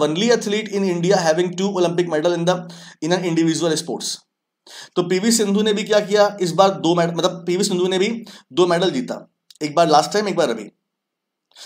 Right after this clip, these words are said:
तो PV Sindhu के अलावा और कौन सा एथलीट है जिसने अपने ग्रुप में दो मेडल जीते हैं ओलंपिक, और इनका नाम है सुशील कुमार। Option number E is the right answer।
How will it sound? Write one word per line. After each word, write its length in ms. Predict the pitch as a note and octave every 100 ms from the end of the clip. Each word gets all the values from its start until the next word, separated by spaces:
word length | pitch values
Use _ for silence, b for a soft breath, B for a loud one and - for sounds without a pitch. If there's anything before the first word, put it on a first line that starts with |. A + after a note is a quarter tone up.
| B G#3+
तो 60 |
PV 360 | G#3+ G#3 G3 B3
Sindhu 300 | A#3+ A3+ A3+
के 60 | A3+
अलावा 260 | G#3 A#3
और 340 | A3+ F#3 G3+ G3+
कौन 180 | G#3
सा 260 | G3+ G#3 G#3
एथलीट 380 | D#3 D#3 E3+ G3+
है 220 | D3 G3 - B B D#3
जिसने 280 | F3 F#3+
अपने 320 | A3 E3+ F3 F#3+
ग्रुप 200 | F#3 F3
में 200 | G#3 C#3+
दो 140 | G3+
मेडल 260 | E3+ E3+ F3
जीते 240 | D3+ D#3
हैं 80 | F3
ओलंपिक, 360 | F3+ C#3 B2 A#2 - _ _ _ B B
और 160 | D3+ E3
इनका 200 | E3+ G3
नाम 180 | F#3+
है 60 | G3+
सुशील 300 | G3+ - F#3+
कुमार। 280 | F#3 F#3 F#3+
Option 260 | D3+ - F3
number 200 | E3 E3
E 140 | D#3+ D#3
is 100 | C3+
the 80 | C3+
right 200 | A#2 A2+
answer। 280 | G#2+ G#2+